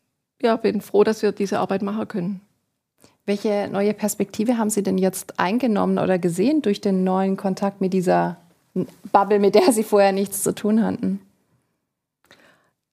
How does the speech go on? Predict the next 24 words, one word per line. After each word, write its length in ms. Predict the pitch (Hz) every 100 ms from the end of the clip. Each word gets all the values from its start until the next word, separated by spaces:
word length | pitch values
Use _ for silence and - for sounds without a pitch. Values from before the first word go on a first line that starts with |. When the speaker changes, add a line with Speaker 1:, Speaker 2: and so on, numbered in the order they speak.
| _ _ _ -
Speaker 1:
Einfach 220 | 196 208
zu 140 | -
sehen, 400 | 196 208 220 247
äh, 500 | - 202 190 190 185 - _ _ _ _ _ _ _ _ _ _ _ _ _ _
wie 400 | 196 214 220 226
L-K-W-Fahrer 1040 | - 202 202 180 208 - 202 185 185 180 190 - - - _ _ -
leben, 680 | 202 196 226 254 240 240 -
arbeiten, 540 | 190 196 233 233 214
unter 200 | 196 185
welchen 300 | 185 190 185
Bedingungen, 680 | 185 - 202 240 247 240 208
auch 320 | 190 196 -
wie 140 | 202 208
es 240 | 202 -
in 120 | - -
ihren 340 | 190 190 185
Fit-, 320 | - 208 - - _ _
Familien 600 | - 185 185 214 254 226
aussieht, 720 | 208 226 233 240 226 240 - _ _ _ _ _ _ -
welche 280 | 208 208 202
Nöte 340 | 180 202 277
sie 220 | - 196
haben. 260 | 185 185 185
Und 360 | 190 190 185